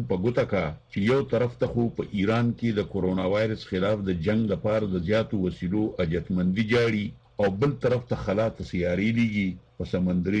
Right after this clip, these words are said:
جنگي جهازونو ډړکې کوي او د حزب الله غوندې خپلو بړیسو جنگي تنظیمونو ته مالي امداد دین کړی دی.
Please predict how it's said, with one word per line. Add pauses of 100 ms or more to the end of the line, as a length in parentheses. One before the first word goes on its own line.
(100)
جنگي
جهازونو (260)
ډړکې (100)
کوي (260)
او
د (100)
حزب
الله
غوندې
خپلو
بړیسو
جنگي (100)
تنظیمونو
ته (160)
مالي
امداد (400)
دین (120)
کړی
دی.